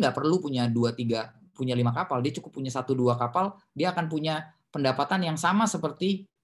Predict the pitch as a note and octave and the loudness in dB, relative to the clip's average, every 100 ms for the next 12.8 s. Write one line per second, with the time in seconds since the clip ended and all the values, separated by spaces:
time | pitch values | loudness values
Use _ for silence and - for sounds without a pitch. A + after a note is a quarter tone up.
0 | _ _ D3+ D#3 D3 C#3 C#3 C#3+ C3 A2+ | _ _ -2 0 0 0 -2 -2 -2 -2
1 | G#2 G#2 _ _ _ _ _ _ _ _ | -6 -12 _ _ _ _ _ _ _ _
2 | _ _ _ _ _ _ _ _ - C3+ | _ _ _ _ _ _ _ _ -2 0
3 | G#3 A3+ - _ _ _ _ - F#3 A#3+ | 2 0 -4 _ _ _ _ 2 6 6
4 | A3 - - _ _ _ _ D3+ D3+ D#3 | 6 -6 -20 _ _ _ _ 2 4 4
5 | E3+ G3 D3 D3 D#3 B2 D#3 A3+ G#3 _ | 4 4 4 2 4 4 4 2 -2 _
6 | _ _ _ _ _ - C#3 C#3 B2+ F3+ | _ _ _ _ _ -14 0 0 2 2
7 | F#3 F#3+ G#3 _ D3+ D3 C#3+ D3 C#3+ D3 | 2 2 -6 _ -6 -4 -4 -4 -2 0
8 | F3 G3+ G3 - _ C3+ C3+ D3+ D3 D3+ | 2 0 -2 -16 _ -2 -2 -2 -4 0
9 | F3+ C#3+ B2+ C3 B2+ B2 B2+ B2 - _ | 0 0 -2 -4 -4 -4 -4 -6 -16 _
10 | - B2+ B2+ B2+ C#3 - D#3+ D#3+ B2 - | -2 0 2 -2 -2 -2 -2 -2 -4 -6
11 | _ _ _ _ C3+ C3 B2+ _ _ _ | _ _ _ _ -2 0 -4 _ _ _
12 | _ _ - C3+ C3+ C3+ C#3+ | _ _ -4 -2 0 -2 -8